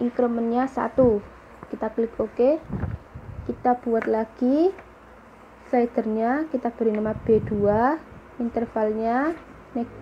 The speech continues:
minimal negatif dua puluh dan maksimalnya dua puluh,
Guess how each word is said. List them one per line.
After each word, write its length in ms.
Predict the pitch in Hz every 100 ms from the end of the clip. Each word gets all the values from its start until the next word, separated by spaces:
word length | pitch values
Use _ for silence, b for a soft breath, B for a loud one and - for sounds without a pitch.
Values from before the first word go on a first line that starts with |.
| 247
minimal 480 | 233 233 233 240
negatif 400 | 240 233 214 226 -
dua 160 | 214 208
puluh 480 | 208 220 226 269 320
dan 160 | 233 214
maksimalnya 720 | 214 240 220 214 220 233 262 262
dua 320 | 220 208 214 -
puluh, 480 | - 214 220 262